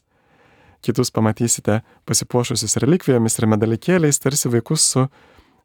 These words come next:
smulkmenėlėmis. Ir čia, rašo Kryžiaus Jonas, smerkia jų širdies prisirišimą prie šių daiktų prigimties, prie jų gausybės, prie jų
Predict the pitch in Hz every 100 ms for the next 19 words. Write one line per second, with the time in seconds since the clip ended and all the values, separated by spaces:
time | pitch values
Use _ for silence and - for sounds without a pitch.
0 | - - 123 123 127 123 123 120 117 -
1 | - _ _ _ _ _ _ _ _ _
2 | _ _ 120 123 - 170 185 _ _ _
3 | - 123 123 120 127 113 107 - 160 160
4 | - 120 120 165 147 - 131 127 143 -
5 | 127 - 131 139 - 165 104 - _ _
6 | _ _ _ _ _ _ _ - 110 101
7 | 107 - 127 107 - - - 101 98 107
8 | 175 175 - 110 107 107 104 104 196 175
9 | 135 - - 110 107 107